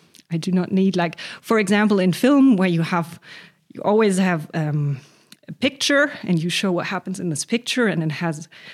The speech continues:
a frame. Um, and I think we women tend to always look behind or around. Um, so this is why I do believe the medium,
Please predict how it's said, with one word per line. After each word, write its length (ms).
a 60
frame. 540
Um, 400
and 160
I 100
think 540
we 140
women 280
tend 320
to 160
always 580
look 600
behind 580
or 160
around. 560
Um, 500
so 160
this 240
is 180
why 360
I 160
do 160
believe 480
the 80
medium, 500